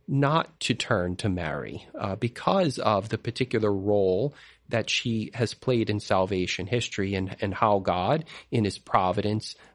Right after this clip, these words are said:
um, includes her in his, his work of salvation. So, so she can be a tremendous aid to us. And so we are, in some sense, cutting ourselves off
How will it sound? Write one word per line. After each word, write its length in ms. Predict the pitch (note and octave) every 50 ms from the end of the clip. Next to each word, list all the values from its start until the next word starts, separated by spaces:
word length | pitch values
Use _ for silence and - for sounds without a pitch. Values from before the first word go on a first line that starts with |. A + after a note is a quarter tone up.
| _ -
um, 400 | - G#2 G2 F2+ F2 F2 F2 - -
includes 640 | - A2 G#2+ - - - D3 D#3+ E3+ E3 C#3+ - -
her 280 | A2 F#2 F2 E2+ - -
in 200 | - A#2+ G#2+ G#2
his, 280 | G#2 G#2+ F#2+ F2+ F#2 -
his 280 | - A#2 G#2+ - -
work 280 | A2+ G#2+ G2 F#2 - G2
of 80 | -
salvation. 920 | - - F#2+ E2 D#2+ E2 - F#2 F#2 F2 D#2+ - - - - - - -
So, 460 | A2+ - - - G#2+ F#2 F#2 F2 F2+ - - - - - - -
so 200 | - D3 C3 A#2+
she 220 | - - - D3
can 160 | - C#3+ C#3
be 140 | C#3 D3 C#3
a 40 | A2+
tremendous 640 | - - - B2+ A#2+ A#2+ A#2 A2+ G2+ G2 - - - -
aid 420 | A#2 A#2 A#2 A2+ G#2+ G2+ - - -
to 320 | - - - A#3+ A#3+ C3+ G2
us. 280 | D#2+ C#2+ D#2+ - -
And 100 | C3+ A#2+
so 100 | - C#3+
we 240 | C3+ C3 C3+ B2 B2+
are, 200 | B2 A#2+ B2 A#2
in 60 | G#2+ - - - - - _
some 180 | - - F3 E3+
sense, 140 | - -
cutting 440 | - - - - - E3 E3+ E3 C#3+
ourselves 560 | A2+ G2 G2 - - B2 A2+ A2 G#2 A2 - - -
off 460 | F#2+ G#2+ G#2 F2 E2 - - -